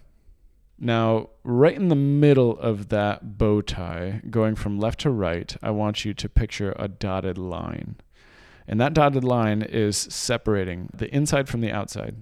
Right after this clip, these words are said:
So above that dotted line is what we show on the outside, what we can see, right? If, if, if I were a fly on the wall, the stuff that I can see there, that's gonna be what's on the outside. And then below the dotted line is stuff that's in the vulnerable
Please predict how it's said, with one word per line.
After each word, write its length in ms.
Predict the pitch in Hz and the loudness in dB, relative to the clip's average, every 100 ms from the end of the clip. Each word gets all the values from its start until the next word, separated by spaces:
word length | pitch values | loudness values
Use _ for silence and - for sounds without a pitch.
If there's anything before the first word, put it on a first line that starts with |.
| - | -10
So 280 | - 104 - | -2 -2 -2
above 460 | 104 95 127 151 147 | -8 2 6 6 6
that 180 | 107 107 | 0 0
dotted 280 | 104 101 | -2 -2
line 380 | 101 95 90 110 - | -2 -2 -2 -4 -4
is 280 | 107 101 | -2 -2
what 160 | 104 98 | -2 -4
we 120 | 107 | -4
show 300 | - - 104 | -4 0 2
on 100 | 110 | 2
the 120 | 131 | -2
outside, 520 | - 95 - 92 95 107 | -4 -4 -4 -6 -6 -4
what 140 | 101 | -4
we 100 | 107 | -4
can 160 | - 95 | -6 -10
see, 500 | - 135 135 127 123 - - - - - | -2 2 4 2 -2 -12 -20 -20 -16 -4
right? 140 | 110 | 0
If, 160 | 113 - | 0 -2
if, 220 | 117 - - | -8 -8 -10
if 140 | 113 | -2
I 100 | 117 | 2
were 160 | 117 104 | 4 2
a 40 | |
fly 520 | - - 131 127 139 | -2 -4 2 2 2
on 120 | 139 123 | 0 0
the 60 | |
wall, 680 | 117 117 117 98 92 98 101 | 0 4 4 4 0 -2 -6
the 100 | - | -6
stuff 280 | 104 - 127 | -6 -2 -2
that 120 | 131 | -2
I 80 | 127 | -4
can 180 | - 113 | -4 -6
see 400 | - - 127 131 | -6 -4 0 0
there, 300 | 123 117 123 | 0 0 0
that's 200 | 113 110 | -2 -2
gonna 160 | 113 107 | -4 -2
be 180 | 110 | -2
what's 240 | 107 101 - | -2 -2 -6
on 140 | 104 | -6
the 120 | 101 - | -6 -6
outside. 500 | 98 95 98 92 98 | -8 -8 -8 -8 -6
And 140 | 101 | -6
then 100 | 101 | -4
below 320 | 98 107 170 | -2 2 2
the 120 | 139 | 2
dotted 280 | 110 101 98 | 0 -2 -4
line 240 | 95 90 95 | -6 -6 -6
is 160 | 95 | -6
stuff 560 | - - - - 98 - | -10 -14 -14 -6 -6 -4
that's 240 | 98 - | -8 -8
in 200 | - 113 | -8 -6
the 120 | 104 | -6
vulnerable 840 | 92 101 113 113 120 110 101 101 | -8 -4 0 2 2 2 0 -2